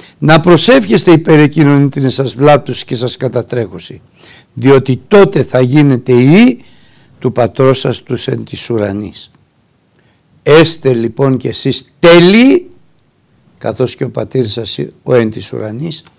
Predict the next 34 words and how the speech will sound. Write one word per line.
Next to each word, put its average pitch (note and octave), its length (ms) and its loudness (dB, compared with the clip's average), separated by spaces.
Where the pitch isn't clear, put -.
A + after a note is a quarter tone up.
είναι A2+ 260 -12
τέλειος». - 520 -18
Αλλά D3+ 200 2
δεν A3+ 100 2
είναι A#3+ 120 -2
μόνο D3 260 0
αυτή A#2 340 -6
η A2+ 100 2
εντολή. G2 480 -4
Παραδείγματος D3+ 540 4
χάρη, D#3+ 160 4
διαβάζω D3+ 760 2
πάλι D3 260 2
από C#3 120 0
το C3+ 140 -2
πέμπτο C3 360 0
κεφάλαιο, D3 420 0
είκοσι D3 340 -4
εφτά B2+ 220 -4
εδάφιο. G#2+ 500 -4
«Ηκούσατε D3+ 800 2
ότι D3+ 300 4
ερέθη C#3+ 520 4
στους - 180 -8
αρχαίους C#3+ 460 0
μη E3+ 280 4
μοιχεύσεις. - 840 -2
Εγώ A#2+ 260 0
όμως D3+ 200 4
σας C#3+ 200 2
λέγω D3+ 220 4
ότι C#3 160 0
πάσο D3+ 380 0
βλέπων D#3 600 2